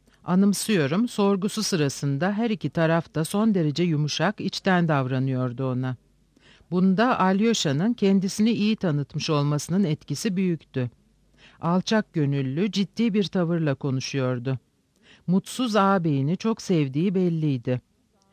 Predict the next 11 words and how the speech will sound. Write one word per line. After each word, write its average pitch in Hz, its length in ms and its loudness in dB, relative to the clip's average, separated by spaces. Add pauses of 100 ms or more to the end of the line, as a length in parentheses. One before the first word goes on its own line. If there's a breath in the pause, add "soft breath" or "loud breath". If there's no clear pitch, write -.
(240 soft breath)
Bir 220 140 2
soruyu 202 540 0
yanıtlarken 202 920 0
ağabeyini 185 560 0
çabuk 196 340 -4
sinirlenen, 131 760 0 (400 soft breath)
kendini 208 540 2
bir 240 120 -2
takım 190 360 -2
tutkulara 180 560 0
kaptırmış 143 800 -2